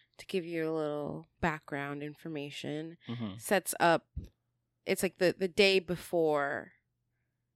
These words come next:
Speaker 1: this mass ca-, like,
Speaker 2: Event.
Speaker 1: catastrophe, mass event.
Speaker 2: Event.
Speaker 1: And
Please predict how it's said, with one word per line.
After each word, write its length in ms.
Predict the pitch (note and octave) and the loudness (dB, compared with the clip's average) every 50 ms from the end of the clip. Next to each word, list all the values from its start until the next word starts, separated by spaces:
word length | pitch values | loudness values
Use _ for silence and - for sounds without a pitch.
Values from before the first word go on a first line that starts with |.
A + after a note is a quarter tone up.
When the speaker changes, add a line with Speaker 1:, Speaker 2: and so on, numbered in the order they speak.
| _ _ | _ _
Speaker 1:
this 240 | - G3 F#3 E3 - | -4 -4 -4 -2 0
mass 840 | F#3+ F3+ E3 D#3 D3 C#3+ - - - - - - - - - - - _ _ _ _ _ _ _ _ _ _ _ _ _ _ _ | 4 6 6 8 6 4 2 -4 -8 -8 -8 -10 -10 -12 -14 -16 -18 _ _ _ _ _ _ _ _ _ _ _ _ _ _ _
ca-, 160 | - - A3+ - _ _ - | -6 -4 -4 -4 _ _ -4
like, 180 | F3+ E3 - _ _ _ _ _ _ _ _ _ _ _ _ | -4 -4 -4 _ _ _ _ _ _ _ _ _ _ _ _
Speaker 2:
Event. 140 | - A2+ - - | -8 -6 -2 4
Speaker 1:
catastrophe, 680 | G3+ G#3 F#3+ F3 - - - D#3 - - - - - - | 8 10 10 10 8 4 -4 -6 -8 -8 -12 -12 -10 -6
mass 320 | - F#3+ F3 F3 E3 - G3 | -2 0 0 0 0 -2 -4
event. 440 | E3+ D#3+ A2 - - - F3 - - | -2 -2 -2 -4 -4 -8 -12 -10 -10
Speaker 2:
Event. 300 | - - - - - - _ _ - - - - _ _ _ _ _ _ _ _ - | -10 -10 -12 -14 -16 -18 _ _ -20 -20 -20 -20 _ _ _ _ _ _ _ _ -2
Speaker 1:
And 680 | - F#3 F3 E3+ D#3+ D#3+ D#3 D3+ C#3 C3+ D3+ D3+ C#3+ - | 2 2 4 4 4 6 6 6 4 4 0 -4 -10 -14